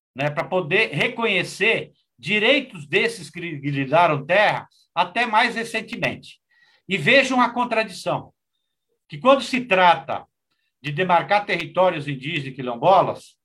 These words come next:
eles querem o marco legal lá da Constituição,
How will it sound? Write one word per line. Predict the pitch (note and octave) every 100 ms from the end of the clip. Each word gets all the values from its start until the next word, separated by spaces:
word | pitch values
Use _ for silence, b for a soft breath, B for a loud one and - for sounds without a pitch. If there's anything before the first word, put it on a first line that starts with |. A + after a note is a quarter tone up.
| _ _ _ _ _ -
eles | E3 G3
querem | - A#3 A#3+
o | F#3+
marco | G3 G#3 -
legal | E3 D3+ E3+ G3+
lá | F3+ G#3+
da | A3+
Constituição, | - A3+ - F#3+ G#3+ - F#3+ C#3+ C#3+